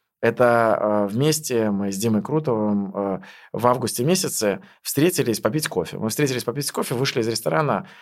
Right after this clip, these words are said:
он мне предложил несколько сразу же решений проектов и не отпускал. Это, э, ну, мы знали, знали, где что есть, и вот друг друга заинтересовались.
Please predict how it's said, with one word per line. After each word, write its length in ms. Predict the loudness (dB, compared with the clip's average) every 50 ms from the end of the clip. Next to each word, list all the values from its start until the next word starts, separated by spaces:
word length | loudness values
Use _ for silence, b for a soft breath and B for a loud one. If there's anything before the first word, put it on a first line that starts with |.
| B B
он 120 | 0 4 4
мне 100 | 4 4
предложил 460 | 2 2 2 4 4 4 4 2 4
несколько 380 | 2 0 0 -2 -4 -8 -8 -8
сразу 280 | -2 0 0 0 0
же 100 | 0 0
решений 300 | -2 0 -2 -2 -2 -2
проектов 440 | 0 2 2 2 2 0 -2 -4 -2
и 160 | -4 -2 0 0
не 100 | 0 0
отпускал. 600 | -2 -4 -6 -6 -2 -2 -2 -2 -2 -4 -10 _ B B B B B B B B
Это, 500 | 2 2 4 6 4 4 4 2 0 -4 -10 _
э, 160 | 0 0 2
ну, 220 | 4 4 4 4 4
мы 100 | 4 2
знали, 400 | 4 2 2 2 2 0 -2 -2
знали, 360 | -2 0 0 2 2 2 0 0
где 140 | -2 -2
что 160 | -4 -4 -4 -4
есть, 240 | -4 -4 -4 -4
и 20 | -4
вот 120 | -2 -2
друг 140 | -2 -2 -2
друга 200 | -2 -2 -2 -2
заинтересовались. 680 | -4 -4 -6 -6 -6 -8 -6 -8 -8 -8 -8 -12 -14